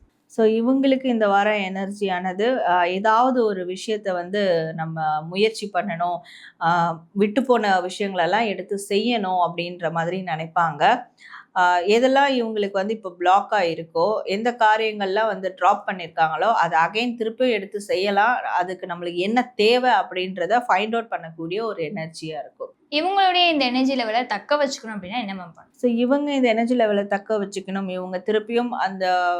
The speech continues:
Speaker 1: விட்டு போன காரியங்கள்ல சக்சஸ் பண்ணணும் அப்படின்னா, இவங்க செல்ஃப் லவ் பண்ணணும், செல்ஃப்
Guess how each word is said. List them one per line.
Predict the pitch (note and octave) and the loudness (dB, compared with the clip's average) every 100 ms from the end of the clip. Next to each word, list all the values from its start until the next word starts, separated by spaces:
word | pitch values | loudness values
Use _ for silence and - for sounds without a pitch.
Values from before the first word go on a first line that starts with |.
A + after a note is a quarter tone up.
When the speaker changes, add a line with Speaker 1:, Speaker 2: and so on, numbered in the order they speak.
| E3+ | -2
Speaker 1:
விட்டு | G3+ G3+ B3 | -4 -4 -4
போன | A3+ G#3+ G3 | -4 -2 -2
காரியங்கள்ல | G3 G3 G3+ G#3 G3+ F#3 F3+ F3+ | 2 2 2 -2 -4 -4 -4 -4
சக்சஸ் | F#3 - G#3+ - | -6 -6 -10 -2
பண்ணணும் | F#3 F#3 F#3 F3 | 0 0 -4 -4
அப்படின்னா, | F3 E3 G#3 | -6 -2 0
இவங்க | C#4 B3 C4+ D4+ D#4 D4+ | 0 -2 -2 -2 -4 2
செல்ஃப் | A#3+ C#4 C#4 | 2 2 0
லவ் | C4 A3 A3 | -2 -2 -2
பண்ணணும், | F3+ F3 G#3 A3 | -4 -2 -6 -2
செல்ஃப் | G3+ G#3 | 2 2